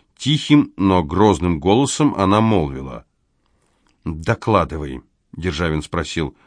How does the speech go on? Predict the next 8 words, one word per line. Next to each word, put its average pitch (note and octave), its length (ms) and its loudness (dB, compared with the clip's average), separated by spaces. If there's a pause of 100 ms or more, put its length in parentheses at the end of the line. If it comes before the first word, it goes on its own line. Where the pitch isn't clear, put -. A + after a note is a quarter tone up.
(280)
«Как? B2+ 360 2 (540)
По G2 140 2
краткой B2 500 2
или G2+ 280 2
пространной A2 720 0
записке?» D#2 640 -6 (720)
«По G2+ 100 -4
краткой». - 600 -8